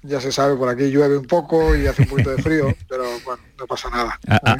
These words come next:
Speaker 2: a esta,
Speaker 1: Bien.
Speaker 2: a esta altura, en los últimos años estaba usted ya morenito, ¿eh?
Speaker 1: Sí, sí, sí, por el, por el, por el clima sí, por el clima sí, sí es diferente, sí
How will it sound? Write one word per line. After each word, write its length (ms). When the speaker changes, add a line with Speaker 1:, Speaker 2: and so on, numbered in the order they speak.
Speaker 2:
a 140
esta, 160
Speaker 1:
Bien. 120
Speaker 2:
a 120
esta 180
altura, 680
en 80
los 120
últimos 340
años 140
estaba 200
usted 200
ya 100
morenito, 480
¿eh? 100
Speaker 1:
Sí, 640
sí, 260
sí, 260
por 180
el, 100
por 180
el, 160
por 140
el 120
clima 320
sí, 180
por 120
el 100
clima 300
sí, 220
sí 120
es 100
diferente, 420
sí 80